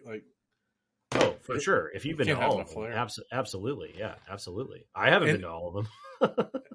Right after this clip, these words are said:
Speaker 1: And so, I mean, it was a jam-packed event. I, I think all the content from top to bottom was great. I, I particularly enjoyed your session, Ryan Bonner,
Speaker 2: Thank you.
Speaker 1: obviously.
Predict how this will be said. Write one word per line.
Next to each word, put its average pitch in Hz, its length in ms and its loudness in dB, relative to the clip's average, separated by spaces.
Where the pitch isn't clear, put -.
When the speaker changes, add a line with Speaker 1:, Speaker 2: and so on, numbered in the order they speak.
Speaker 1:
And 170 120 0
so, 202 220 10
I 185 120 6
mean, 226 120 8
it 240 60 8
was 233 100 4
a 240 60 4
jam-packed 220 480 10
event. 160 320 0
I, 139 260 2
I 147 40 6
think 151 260 -2
all 147 180 6
the 160 100 0
content 151 440 0
from 143 120 -6
top 139 160 0
to 143 80 -6
bottom 131 180 0
was 123 140 -8
great. 139 280 -2
I, 120 220 -2
I 120 80 -4
particularly 139 400 -4
enjoyed 127 280 -2
your 123 140 -2
session, 139 520 -2
Ryan 135 220 2
Bonner, 135 240 4
Speaker 2:
Thank 120 120 0
you. 123 60 4
Speaker 1:
obviously. 139 560 2